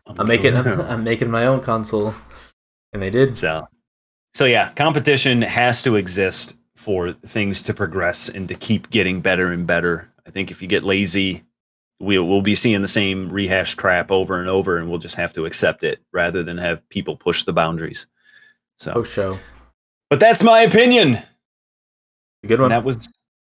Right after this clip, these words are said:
Speaker 1: that was, uh, I think that's our podcast on console exclusives.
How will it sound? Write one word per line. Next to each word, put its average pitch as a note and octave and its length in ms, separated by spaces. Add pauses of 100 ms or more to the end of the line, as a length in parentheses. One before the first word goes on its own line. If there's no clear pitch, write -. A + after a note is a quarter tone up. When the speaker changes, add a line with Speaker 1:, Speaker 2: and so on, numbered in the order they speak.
(240)
Speaker 1:
that G2+ 140
was, B2+ 220
uh, B2+ 280
I G2+ 80
think D3 200
that's C3 180
our C3 80
podcast C3+ 600
on A#2+ 460 (200)
console C3 400
exclusives. C3 840